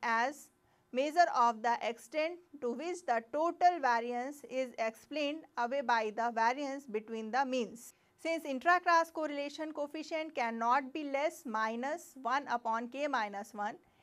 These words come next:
and then through it may attain the value plus one on the positive side, so it is a skewed coefficient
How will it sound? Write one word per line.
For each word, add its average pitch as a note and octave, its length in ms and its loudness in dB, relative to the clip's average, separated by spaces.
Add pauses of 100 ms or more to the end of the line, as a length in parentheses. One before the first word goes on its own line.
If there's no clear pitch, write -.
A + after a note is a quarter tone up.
(300)
and A3+ 300 0
then E4 240 2
through D4+ 420 0
it B3+ 160 -8 (220)
may C4 320 -2 (500)
attain C#4+ 480 -2
the C4+ 220 4
value A#3 400 0 (100)
plus E4 320 6
one A#3+ 300 -4 (280)
on A3+ 220 -2
the A3+ 120 2
positive C#4 580 2
side, D#4 340 0 (520)
so F4+ 440 4
it D#4+ 240 -6
is E4+ 180 -4
a D#4 240 4
skewed G#4 520 -4
coefficient A#3+ 680 -2